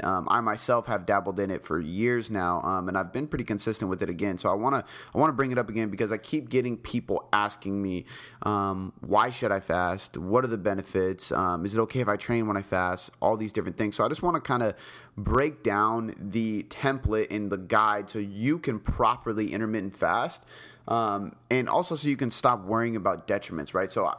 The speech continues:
I get a lot, I, and that's what I'm gonna talk about first is, are there any cons? The only con of intermittent fasting, um, really is if your sole goal is to build maximum amount of muscle and you are a skinny, scrawny person,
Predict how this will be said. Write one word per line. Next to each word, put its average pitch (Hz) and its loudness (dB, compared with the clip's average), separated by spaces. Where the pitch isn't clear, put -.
I 110 2
get 135 0
a 135 2
lot, 113 4
I, 98 2
and 120 0
that's 143 0
what 156 2
I'm 143 4
gonna 117 -2
talk 104 2
about 92 0
first - -4
is, 73 -4
are 147 8
there 147 2
any 127 -2
cons? - -2
The 131 4
only 202 0
con 135 2
of 110 2
intermittent 117 0
fasting, 107 0
um, 90 0
really 127 2
is 110 -2
if - -2
your 175 2
sole 143 0
goal 107 2
is 101 -4
to 110 0
build 107 0
maximum 101 0
amount 107 0
of 98 -2
muscle 90 0
and 85 -2
you 101 2
are 92 2
a 82 -4
skinny, - -2
scrawny 104 0
person, 123 -2